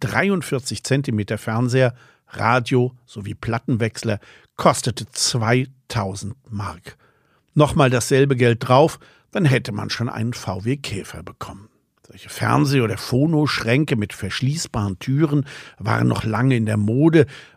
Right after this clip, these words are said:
weil man solcherlei Technik außerhalb des Gebrauchs lieber ein bisschen versteckte. Dann kam obendrauf noch ein Häkeldeckchen mit Blümchen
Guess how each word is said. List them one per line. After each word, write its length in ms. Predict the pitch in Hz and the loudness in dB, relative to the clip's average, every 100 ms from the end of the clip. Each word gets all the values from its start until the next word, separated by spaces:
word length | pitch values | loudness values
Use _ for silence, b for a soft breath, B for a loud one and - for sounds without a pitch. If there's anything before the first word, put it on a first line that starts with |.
| - | 0
weil 140 | 131 | 2
man 160 | 143 131 | 2 2
solcherlei 400 | 156 - 123 113 | 0 2 2 0
Technik 580 | - 127 - 127 - | -2 -2 0 -2 -2
außerhalb 480 | - 143 - 127 131 | -2 -2 0 0 0
des 160 | 127 - | -2 -4
Gebrauchs 560 | 127 110 107 135 - | -4 -2 0 0 -2
lieber 360 | 190 165 151 123 | -2 0 0 0
ein 120 | 104 | -2
bisschen 360 | 101 - - 113 | -4 -8 -6 -6
versteckte. 680 | 139 - - - - - - _ _ _ _ _ | -6 -6 -6 -6 -8 -14 -20 _ _ _ _ _
Dann 140 | - 92 | -12 -10
kam 220 | 90 101 | -8 -6
obendrauf 680 | 117 123 127 196 147 175 | -6 -2 -2 4 4 4
noch 140 | 127 98 | 0 -2
ein 100 | 98 | -2
Häkeldeckchen 720 | 104 165 160 139 123 - 123 | 0 2 0 0 -4 0 0
mit 160 | 110 | 0
Blümchen 480 | 143 156 208 - 180 | 4 6 6 2 -2